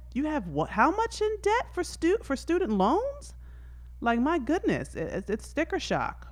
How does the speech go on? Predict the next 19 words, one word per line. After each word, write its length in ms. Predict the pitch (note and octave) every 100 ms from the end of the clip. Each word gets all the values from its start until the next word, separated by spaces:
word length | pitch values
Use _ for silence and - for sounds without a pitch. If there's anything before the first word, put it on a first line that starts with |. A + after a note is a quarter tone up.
| -
But, 240 | D#3 F#3 F3
um, 420 | E3 D#3+ D3+ D#3 - - - - - - - - F3+
but 140 | F#3
yeah, 320 | E3+ A3+ D3
so, 380 | B2 - E3 D#3+
like, 360 | C#3+ D3+ D3 - - - - -
the 80 |
wave, 520 | E3 F3+ G#3 G#3+ G#3 -
uh, 140 | - -
it, 180 | D#3
there's 160 | E3+ D#3+
gonna 140 | F3
be 80 | D#3+
more, 320 | D#3+ E3+ G3+ -
more 200 | E3+ F#3
ways 240 | F#3+ F#3+ F3+
to 140 | -
learn 340 | D#3+ F3+ G3+ G3
now. 420 | F#3+ F#3+ F#3+ G3